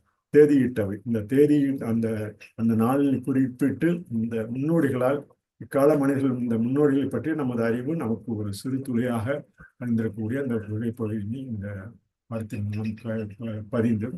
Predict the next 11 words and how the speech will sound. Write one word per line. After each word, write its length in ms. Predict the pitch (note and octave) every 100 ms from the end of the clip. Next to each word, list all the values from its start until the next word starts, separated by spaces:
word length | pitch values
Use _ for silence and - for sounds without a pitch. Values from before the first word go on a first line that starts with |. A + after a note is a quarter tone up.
| - - _ _
அடுத்த 300 | - A#2 G#2 A#2+ A2+ A2+ -
இந்த 240 | A#2+ A#2 A2
அந்தாதி 440 | G#2 A#2+ B2+ B2 A2+
எதுகை 260 | A2 G#2 G#2
பாடலுடன் 540 | - A2 G2+ A#2+ D3
இந்த 140 | A#2+
பதிவினை 500 | G#2 A2 G#2+ G#2+ G#2+ A#2+
நிறைவு 400 | A2 A2 A2 G#2 G#2 G2+
செய்யலாம் 520 | - A2 A2 G2+ G#2+
என்று 180 | G#2+ G#2
உள்ளோம். 260 | G#2 G2+